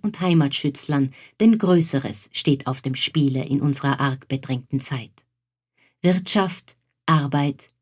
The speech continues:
Leben. Mit realistischer Trockenheit hämmern sich diese drei Worte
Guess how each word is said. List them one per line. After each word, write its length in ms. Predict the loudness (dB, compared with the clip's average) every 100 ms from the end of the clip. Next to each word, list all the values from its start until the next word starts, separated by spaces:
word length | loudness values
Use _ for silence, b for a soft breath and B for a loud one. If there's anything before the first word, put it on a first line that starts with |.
| _ -2
Leben. 460 | 2 2 0 -6 _ _ _ _ _ _ B B 0
Mit 220 | 2 6
realistischer 640 | 6 8 6 6 2 2
Trockenheit 720 | 0 -2 4 4 4 0 0
hämmern 300 | 0 2 2
sich 180 | 0 0
diese 300 | -2 0 0
drei 380 | 0 0 2 2
Worte 440 | 2 2 0 -4